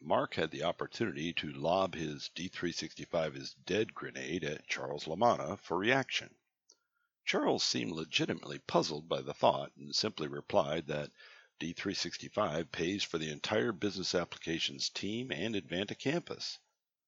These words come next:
So, not dead?" Uprising.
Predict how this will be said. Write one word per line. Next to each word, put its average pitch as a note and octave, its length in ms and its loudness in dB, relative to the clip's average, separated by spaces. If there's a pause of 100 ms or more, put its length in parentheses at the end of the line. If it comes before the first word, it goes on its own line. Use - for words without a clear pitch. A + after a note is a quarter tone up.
So, C#2 640 -2 (100)
not D#2+ 220 -4
dead?" C3+ 240 6 (2500)
Uprising. C2+ 720 0